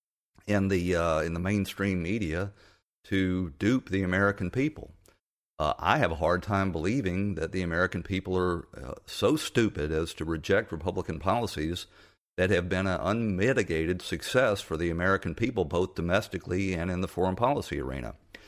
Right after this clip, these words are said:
Hello, everyone. I'm Jim Dawes, and this is Right Now, a journal of news, politics, and culture from the, an American nationalist perspective. So,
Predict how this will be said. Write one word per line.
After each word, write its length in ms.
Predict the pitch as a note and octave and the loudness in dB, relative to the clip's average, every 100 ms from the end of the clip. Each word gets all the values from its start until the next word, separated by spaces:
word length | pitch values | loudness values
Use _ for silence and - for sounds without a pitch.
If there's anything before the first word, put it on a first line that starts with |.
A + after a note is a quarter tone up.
| - - _ _ _ | -20 -20 _ _ _
Hello, 200 | A#2 G2 | 4 4
everyone. 320 | F#2 F#2 G#2 | 2 2 4
I'm 180 | G#2 F#2+ | 4 2
Jim 240 | D#2+ G#2 G#2 | 2 2 4
Dawes, 340 | G#2+ G#2 F2 | 4 4 0
and 120 | F2+ | -2
this 120 | G#2 | -2
is 140 | F#2 E2 | -2 2
Right 240 | F#2+ G#2+ | 2 2
Now, 240 | G2+ A2 F#2 | 2 2 0
a 60 | |
journal 240 | E2+ G2+ G2 | 0 0 0
of 100 | D2+ | 0
news, 260 | G2+ G#2+ | -2 -2
politics, 500 | - A2 G#2 A2+ - | -2 0 2 0 -2
and 80 | G2 | -2
culture 440 | - B2 - F2 D#2+ - - _ _ _ - | 2 2 2 -2 -2 -12 -20 _ _ _ -4
from 120 | F2 | 0
the, 200 | E2+ D#2 F2+ | 0 -2 -4
an 120 | E2 | -4
American 500 | E2 F#2 G#2 - D#2 | 0 2 2 0 -4
nationalist 560 | D#2 G#2 A2+ D2+ C#2 - | 0 0 -2 -6 -8 -6
perspective. 600 | D#2 - A2+ A#2+ C#2+ C2 | -6 -2 0 0 -4 -4
So, 300 | - F2 E2+ | 0 0 0